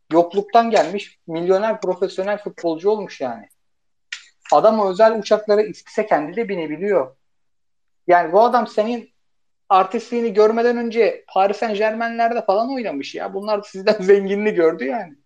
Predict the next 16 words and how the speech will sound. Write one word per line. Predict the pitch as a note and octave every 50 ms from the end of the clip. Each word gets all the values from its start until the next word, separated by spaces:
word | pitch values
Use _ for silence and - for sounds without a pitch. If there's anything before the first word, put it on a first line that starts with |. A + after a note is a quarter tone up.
| _ _ _ _ _ _ _ _ _
Ama | - D3 F#3 G#3+
senin | G#3+ - G#3+ A3 A#3
çocuğuna | A3 - F3 D#3+ E3 F3 F#3+ G#3 G#3
davrandığını | G3+ F#3+ F3+ F3+ F#3+ F#3+ F#3+ F3 F#3+ G3 G3+ G3+
görüyor. | F3 F3+ F#3 G#3 G#3 E3+ C#3 - _ _ _ _ _ _ -
Bak | D#3 D#3+ -
ben | F#3 G3 G#3 G3
Paris | - F3 E3+ E3 E3+
Saint-Germain | - G#3 G3 F#3 F3+ G3 G3 G3+ G#3+ G3+
U | F3 E3+ F3
on | F#3 G3+
iki | G3+ - -
takımıyla | - F3+ F3 - F3+ G3 G3 F3+ E3+
aynı | E3 E3 F3+ F#3+ F#3+
uçağa | F3+ - - F#3+ G3 G3+
bindim. | F#3+ D3+ C3+ B2+ E3 E3+